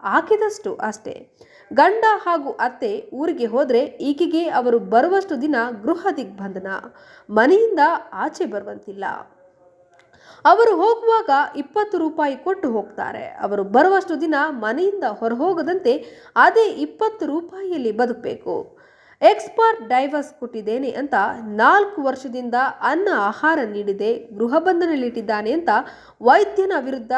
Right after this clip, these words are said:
ಗೃಹಿಣಿ ಹಾಗೂ ಆಕೆಯ ಸಹೋದರ ಆರೋಪಿಸಿದ್ದಾರೆ. ಮನೆಯಲ್ಲಿ ದಿಗ್ಬಂಧನ ಹಾಕಿರೋ ಡಾಕ್ಟ್ರು ಈಕೆಗೆ ಮೊಬೈಲ್ ಕೊಟ್ಟಿದ್ದಾರೆ. YouTube ನೋಡೋದ್ ಬಿಟ್ಟು ಬೇರೇನು ಮಾಡಲು ಆಗಲ್ಲ.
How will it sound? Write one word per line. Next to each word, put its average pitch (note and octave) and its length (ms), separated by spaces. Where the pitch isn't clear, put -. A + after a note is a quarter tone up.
ಗೃಹಿಣಿ A3 480
ಹಾಗೂ E4+ 380
ಆಕೆಯ C4 420
ಸಹೋದರ B3+ 380
ಆರೋಪಿಸಿದ್ದಾರೆ. - 1000
ಮನೆಯಲ್ಲಿ E4+ 680
ದಿಗ್ಬಂಧನ C#4+ 540
ಹಾಕಿರೋ A3+ 500
ಡಾಕ್ಟ್ರು D#4 580
ಈಕೆಗೆ C#4+ 420
ಮೊಬೈಲ್ A#3 460
ಕೊಟ್ಟಿದ್ದಾರೆ. F#3+ 840
YouTube G#4+ 420
ನೋಡೋದ್ F#4 340
ಬಿಟ್ಟು D#4+ 400
ಬೇರೇನು A#3+ 600
ಮಾಡಲು B3 420
ಆಗಲ್ಲ. G#3+ 340